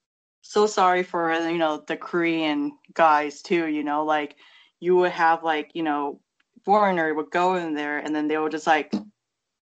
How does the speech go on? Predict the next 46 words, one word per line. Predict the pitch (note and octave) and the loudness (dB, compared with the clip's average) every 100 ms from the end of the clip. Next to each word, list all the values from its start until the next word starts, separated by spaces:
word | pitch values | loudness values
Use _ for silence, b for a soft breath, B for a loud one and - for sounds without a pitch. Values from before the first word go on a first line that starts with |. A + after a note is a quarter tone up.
| _ | _
"I | E3 G3+ | -2 0
thought, | G#3 G3 F#3 - | 4 4 2 -2
you | |
know, | F3 D#3 | -2 -2
you're, | D#3 E3+ E3 | -2 -2 -2
like, | D#3+ D#3+ D3+ - _ _ _ _ _ _ | 0 0 0 -8 _ _ _ _ _ _
you | E3 E3 | -8 -6
know, | D3+ | -4
one | D3+ E3+ | -2 -4
of | C3+ | -2
those," | E3+ D#3+ D3+ C#3+ C#3 | 0 0 0 -4 -6
you | E3 | -2
know, | D#3+ | -2
I | |
want, | F3 F#3+ G3 b b b b - | 0 0 0 b b b b -6
you | |
know, | F3+ F3 | -2 0
like, | F3 | 0
when | F#3 | 2
they're | A3 | 2
going, | G#3 A#3 G#3+ | 4 4 2
when | F#3 | -2
they're | G3+ | -2
going | A3 G#3+ | 0 0
on | F#3+ E3 | 0 -2
dating | - F3+ F3 | -2 0 0
or | E3 | -4
Tinder, | D#3 F3 D#3+ | -6 -6 -4
you | D#3 D3+ | -4 -2
know, | D#3 | -2
the, | D3+ D#3 - - _ _ b b b | -2 -4 -6 -20 _ _ b b b
the | E3+ | 2
Korean | A3+ A3 | 4 4
guy, | F#3 | 4
like, | F#3 F#3 | 2 -2
I | |
feel | F3 G#3+ | 0 2
like | G#3 G3 | 2 2
they | |
have | F3+ F#3 F#3 | 0 0 0
more | F3+ F3 | -2 -4
pressure | - F#3 E3+ - D3+ C#3+ | -4 -2 -2 -4 -6 -6
to, | - E3+ | -4 -2
like, | D#3+ D#3 - _ | 0 0 -2 _
be | F#3 F#3 D#3 D3 C#3+ _ _ _ _ _ _ _ | -2 0 -2 -6 -10 _ _ _ _ _ _ _
the, | F#3 E3+ E3 D#3 | 2 4 2 -2